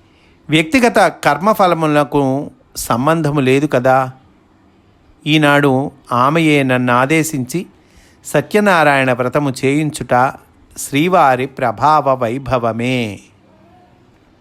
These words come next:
నేను ఆ రోజులలో అనుదినము మాతృసేవ, ఆమెకు భాగవతము శ్రవణము చేయించుట నిత్యకృత్యములలో భాగములుగా స్వీకరించి తిని.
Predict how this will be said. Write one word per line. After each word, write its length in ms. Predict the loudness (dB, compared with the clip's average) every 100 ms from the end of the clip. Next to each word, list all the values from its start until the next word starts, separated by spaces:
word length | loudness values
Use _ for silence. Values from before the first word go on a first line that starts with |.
| _ _ _ _ _ _ -20 _ _ _ _ -2
నేను 220 | 0 4
ఆ 180 | 4 4
రోజులలో 680 | 2 0 -2 -2 0 -2 -4 -4
అనుదినము 800 | -2 -2 -2 -2 -4 -4 -6 -10 _ _ _ _ -2
మాతృసేవ, 800 | 0 0 -2 2 2 4 2 0 -6 _ _ -2
ఆమెకు 360 | 0 0 -2
భాగవతము 880 | -2 0 2 2 2 0 0 -2 -4
శ్రవణము 560 | -8 0 0 2 0 0 2
చేయించుట 680 | 2 0 -2 -2 2 2 0 -8 _ _ _ _ _ 0
నిత్యకృత్యములలో 1080 | 0 2 0 0 0 0 2 4 4 4
భాగములుగా 800 | 4 2 2 2 0 0 2 0
స్వీకరించి 640 | 0 -6 -4 -6 -6 -8 -8
తిని. 240 | -8